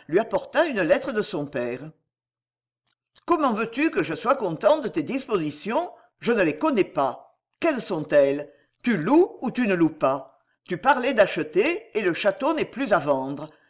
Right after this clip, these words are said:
Je n'y comprends rien. » Toutefois, je comprends que, à la place de monsieur Leliorand,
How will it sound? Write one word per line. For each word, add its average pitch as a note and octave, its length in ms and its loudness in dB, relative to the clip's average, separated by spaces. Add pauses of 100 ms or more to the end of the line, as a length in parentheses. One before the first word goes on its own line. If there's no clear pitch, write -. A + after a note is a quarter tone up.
Je A3 140 -2
n'y E3+ 160 -2
comprends C4 360 2
rien. » C#3+ 400 -4 (760)
Toutefois, D4 600 2
je A3 140 -4
comprends G3 580 2
que, B3+ 420 0
à F#3 80 0
la D3+ 100 2
place D4+ 360 2
de A#3 100 -4
monsieur F#3 300 -2
Leliorand, F#3+ 640 0